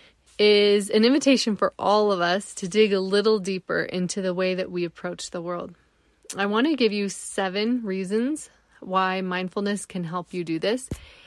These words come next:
And I really just want to encourage you to adopt a practice of mindfulness, even if it's a short and small one. It really is crucial right now. And I'm gonna go through why I believe that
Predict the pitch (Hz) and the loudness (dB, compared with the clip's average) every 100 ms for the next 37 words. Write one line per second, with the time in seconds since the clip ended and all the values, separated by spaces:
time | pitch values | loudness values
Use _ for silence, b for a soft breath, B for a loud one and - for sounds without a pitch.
0 | B - 202 214 180 180 190 208 202 214 | B -6 -2 -2 -4 -6 0 0 0 0
1 | 226 240 196 190 202 185 190 180 170 - | -2 -2 -6 -6 -4 -4 -4 -6 -6 -6
2 | 170 180 170 170 - 185 - 175 170 175 | -4 -4 -4 -6 -6 -6 -6 -6 -2 -2
3 | 196 - 240 190 170 - 185 - 175 170 | -2 -4 -4 -4 -6 -6 -8 -6 -6 -6
4 | 170 165 160 160 151 170 - b b b | -8 -10 -12 -12 -12 -14 -20 b b b
5 | 202 202 214 214 208 185 190 175 - 175 | -6 -2 0 0 -2 -2 -6 -6 -4 -4
6 | 175 180 175 - - 165 165 175 180 196 | -4 -6 -8 -10 -10 -8 -8 -6 -6 -4
7 | 240 B B B B - 196 180 185 202 | -6 B B B B -6 -4 -4 -2 2
8 | 208 220 180 185 180 - - - 214 208 | 2 2 0 -2 -4 -14 -14 -6 -4 -4
9 | - 175 - 175 _ _ 185 175 - 175 | -6 -6 -6 -10 _ _ -6 -6 -6 -6
10 | - 190 - _ - 196 196 202 180 185 | -6 -10 -16 _ -6 -2 0 0 0 -2
11 | 180 - 170 170 170 165 165 160 160 - | -2 -4 -4 -2 -2 -4 -6 -8 -8 -8
12 | - | -8